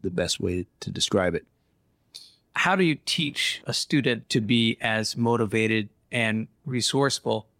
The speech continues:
Speaker 2: as you were coming up?
Speaker 1: One of my favorite books is called Talent is Overrated. And the, the premise for this book is basically what we've been talking about, which is that, uh,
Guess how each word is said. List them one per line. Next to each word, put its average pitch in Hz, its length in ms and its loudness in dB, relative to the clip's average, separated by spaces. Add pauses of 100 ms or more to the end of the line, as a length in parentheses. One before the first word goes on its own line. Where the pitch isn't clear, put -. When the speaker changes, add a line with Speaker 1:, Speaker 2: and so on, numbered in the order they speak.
(180)
Speaker 2:
as 113 200 0
you 117 80 0
were 110 100 -2
coming 110 340 -4
up? 107 180 -6 (240)
Speaker 1:
One 127 240 4
of 170 60 6
my 135 120 4
favorite 120 320 4
books 113 440 2 (100)
is 101 560 4 (100)
called 98 400 2
Talent 117 440 2
is 104 180 2
Overrated. 90 560 2 (560)
And 104 440 2
the, 123 80 -4
the 117 80 2
premise 143 320 2
for 117 140 0
this 104 160 4
book 104 340 4
is 113 200 2
basically 104 360 2
what 98 100 6
we've 98 160 4
been 95 120 0
talking 98 280 0
about, 87 220 2
which 95 240 2
is 95 240 2
that, 92 360 2
uh, 92 360 2